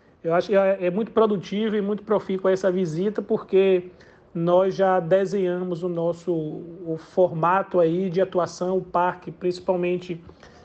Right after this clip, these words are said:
sendo como um, um agente nosso de, de captação de, de projetos, da verba de lei de informática, e a gente trabalhando diretamente na, na execução.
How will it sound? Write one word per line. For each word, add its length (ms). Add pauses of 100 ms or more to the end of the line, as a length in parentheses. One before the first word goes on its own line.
sendo 320
como 260
um, 380 (140)
um 200
agente 560
nosso 540
de, 640 (380)
de 80
captação 680
de, 140
de 80
projetos, 800
da 100
verba 400
de 360
lei 200
de 60
informática, 880 (440)
e 80
a 60
gente 180
trabalhando 380
diretamente 640
na, 280 (220)
na 140
execução. 600